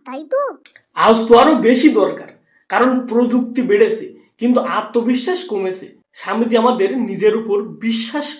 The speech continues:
Speaker 2: করতে শেখান।
Speaker 1: ওহো, তাহলে আজ থেকে আমি আর তোর মতো অজুহাত দেব না।
Speaker 2: এটাই স্বামী বিবেকানন্দের শিক্ষা। ওঠো, জাগো, নিজের লক্ষ্যে না পৌঁছানো পর্যন্ত থেমো না।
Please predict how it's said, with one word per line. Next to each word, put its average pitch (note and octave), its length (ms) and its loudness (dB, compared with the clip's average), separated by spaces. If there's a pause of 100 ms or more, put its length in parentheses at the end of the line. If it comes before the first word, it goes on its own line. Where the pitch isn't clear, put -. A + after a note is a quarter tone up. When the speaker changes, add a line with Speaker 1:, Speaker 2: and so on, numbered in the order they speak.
(100)
Speaker 2:
করতে A3+ 300 -12
শেখান। D#3+ 400 -16 (180)
Speaker 1:
ওহো, G4+ 1080 -4 (300)
তাহলে C#4 360 -10
আজ C#4+ 220 -8 (120)
থেকে G4 160 -10
আমি E4+ 260 -10
আর C4 360 -6 (160)
তোর A4 200 -8
মতো G#4+ 300 -8
অজুহাত G4 400 -10
দেব E4+ 280 -10
না। F4 240 -8 (180)
Speaker 2:
এটাই A#3+ 280 4
স্বামী A3 360 -2
বিবেকানন্দের F#3+ 640 -2
শিক্ষা। - 460 -16 (540)
ওঠো, G#3 340 -2
জাগো, F3+ 300 -8 (640)
নিজের G3+ 340 0
লক্ষ্যে A3 300 2
না F3+ 180 0
পৌঁছানো A3+ 460 0
পর্যন্ত A3 640 -6 (280)
থেমো G3 300 -2
না। - 240 -12